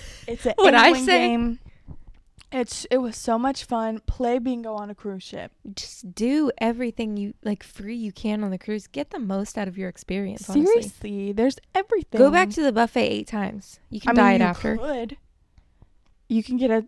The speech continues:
Speaker 1: l-, unlimited
Speaker 2: Get
Speaker 1: ice cream.
Speaker 2: I ate, like, three bowls of rice at Teppanyaki.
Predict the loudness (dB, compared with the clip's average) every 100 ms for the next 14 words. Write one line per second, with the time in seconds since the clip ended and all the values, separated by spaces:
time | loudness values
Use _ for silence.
0 | -6 -4 -2 0 0 2 4 4 4 0
1 | -6 -12 -12 -12 -12 _ _ -2 0 2
2 | 0 0 -2 -2 -4 -2 0 0 0 -2
3 | -2 -2 -4 -8 -8 -8 -8 -10 -14 -20